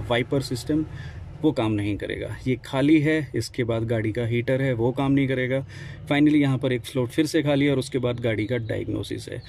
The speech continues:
तो गाड़ी में आप ध्यान रखिए कि अगर by chance गाड़ी के अंदर fuel अच्छे से नहीं जा रहा है, oxygen अच्छे से नहीं जा रही है,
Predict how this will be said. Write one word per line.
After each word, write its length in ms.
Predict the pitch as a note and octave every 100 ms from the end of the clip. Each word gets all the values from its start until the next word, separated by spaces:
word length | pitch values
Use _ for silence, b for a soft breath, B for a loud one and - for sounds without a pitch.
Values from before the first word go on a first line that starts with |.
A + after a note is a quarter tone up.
| B B B
तो 100 | C#3
गाड़ी 300 | B2+ C3+ D3+
में 260 | D#3 D#3 D#3
आप 140 | C#3
ध्यान 280 | C3 C3+ C#3
रखिए 380 | C3+ B2+ C#3+ C#3+
कि 280 | C3+ C#3+ D3 C#3+
अगर 380 | C#3 D3 D3+ C#3 B B B A#2
by 180 | B2+ C3+ C#3+
chance 440 | C#3 C3+ C#3 A#2+ - B B B B C3
गाड़ी 400 | C3 C3 C#3 C3+
के 140 | C#3+
अंदर 260 | C3+ C3 C3+
fuel 400 | - C#3 C3+ C3 - - - -
अच्छे 240 | - - D3
से 120 | D3
नहीं 260 | C3 B2 C#3
जा 140 | B2+ B2
रहा 100 | B2+
है, 80 |
oxygen 440 | B2+ B2+ - C3 C3
अच्छे 240 | - C3+
से 120 | B2 C3
नहीं 240 | A#2+ C3
जा 140 | B2
रही 120 | A#2+
है, 80 | B2